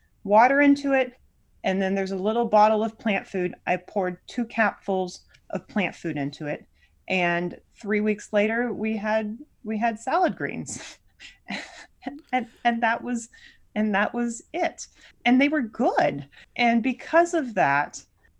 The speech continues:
you know, that was a good, that, that, especially given my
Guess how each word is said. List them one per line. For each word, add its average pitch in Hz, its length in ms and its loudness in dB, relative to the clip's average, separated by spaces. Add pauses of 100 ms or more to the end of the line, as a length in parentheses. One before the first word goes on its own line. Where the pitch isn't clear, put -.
(120)
you 233 160 -2
know, 202 280 0 (360)
that 233 340 4
was 269 200 -4
a 262 40 0
good, 208 300 -4
that, 226 320 4
that, 214 240 4 (240)
especially 269 680 0
given 214 380 0
my 160 380 0